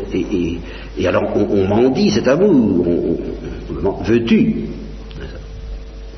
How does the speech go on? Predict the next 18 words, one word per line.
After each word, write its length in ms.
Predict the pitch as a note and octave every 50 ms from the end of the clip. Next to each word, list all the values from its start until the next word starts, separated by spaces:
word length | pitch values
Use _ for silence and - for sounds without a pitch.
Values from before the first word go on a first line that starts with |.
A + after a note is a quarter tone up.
| - - -
Bien. 160 | E2+ E2+ D#2 D#2 - - - - - - - - - - - - - -
Voilà. 320 | G2+ A2+ G#2 E2+ - - - - - - - - - - - - - - -
Alors, 520 | - C#3+ F3 F3+ E3+ C#3 - - - B2+ A#2
réfléchissez 580 | A2+ A#2 F3 F#3+ - G#3+ F#3+ E3+ D#3 - -
un 40 | E3 -
petit 100 | - D#3+
peu 120 | - B2
là-dessus, 760 | G#2 F#2+ - - - - D3+ F3+ G#3+ G#3 G#3 G3+ E3+ D3 B2+ -
demandez-vous 840 | - A#2+ A2+ A2 G#2+ G#2+ G#2+ G#2 G#2+ A#2 A#2 G2+ F#2+ F2 E2 E2 D#2+ - - - - - -
l'idée 340 | E2+ G2+ A2+ A2 A#2 B2+ A2+
que 100 | F#2 G2
vous 60 | F#2+
pouvez 180 | F2+ F#2 G2 F#2+
vous 100 | F#2+ F#2
faire 180 | - G2+ F2
de 60 | D#2 F2
l'obéissance, 680 | E2+ D#2+ D#2+ F2 F2+ F2+ - - C#3+ E3+ E3+ E3 - A#2
et, 380 | F2+ F#2 F#2+ E2+ F2+ E2+ -